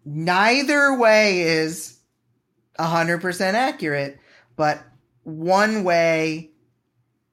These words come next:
tends to be more accurate and more scalable.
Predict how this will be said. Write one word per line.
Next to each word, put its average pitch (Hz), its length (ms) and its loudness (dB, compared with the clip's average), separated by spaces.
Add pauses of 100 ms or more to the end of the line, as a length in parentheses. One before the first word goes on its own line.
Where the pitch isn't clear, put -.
(320)
tends 170 480 -4
to - 80 -6
be 156 160 -4
more 170 340 0
accurate 208 800 -2 (720)
and 185 540 0
more 160 680 -2
scalable. 165 1000 0